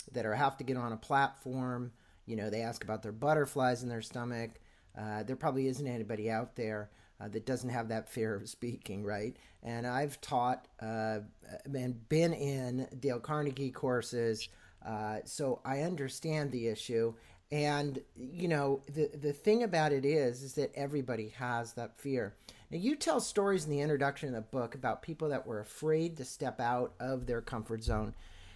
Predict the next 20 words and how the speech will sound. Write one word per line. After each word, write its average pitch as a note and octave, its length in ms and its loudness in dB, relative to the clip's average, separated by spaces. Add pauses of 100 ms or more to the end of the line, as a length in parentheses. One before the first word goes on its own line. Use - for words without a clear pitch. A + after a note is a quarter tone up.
(280)
and A#3+ 240 10
in G#3+ 80 12
so G3+ 240 8
doing, D#3+ 460 6
missed D#3+ 260 2 (100)
opportunities. C3 1080 0 (340)
And, D3+ 380 2 (800)
you D#3 60 10
know, E3+ 120 4
one F3 220 6
of G3+ 60 6
this D#3 180 6
was C3+ 160 2
around C3 300 4
the A2+ 80 -6
story C3 300 2
about A2+ 280 2
the - 60 -6
Facebook - 640 0
thing. - 280 -12